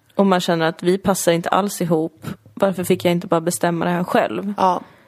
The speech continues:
Speaker 1: Problemet är ju sen att de fick skilja sig.
Speaker 2: Ja, och det, alltså, S V T och sådär var ju nog jätteglada. Och Baluba då.
Speaker 1: Ja.
Speaker 2: När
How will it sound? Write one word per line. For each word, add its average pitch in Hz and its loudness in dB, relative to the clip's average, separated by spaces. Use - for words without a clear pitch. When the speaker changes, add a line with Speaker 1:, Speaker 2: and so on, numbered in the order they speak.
Speaker 1:
Problemet 202 4
är 175 4
ju 175 2
sen 170 0
att 170 -2
de 170 -2
fick 175 -4
skilja 170 0
sig. - -2
Speaker 2:
Ja, 180 4
och 202 0
det, - 0
alltså, 208 2
S - -2
V 196 -6
T 190 -4
och 170 2
sådär 165 -2
var 156 -6
ju 160 -4
nog 160 -4
jätteglada. 170 0
Och 180 -2
Baluba 165 -2
då. 180 2
Speaker 1:
Ja. 208 4
Speaker 2:
När 165 2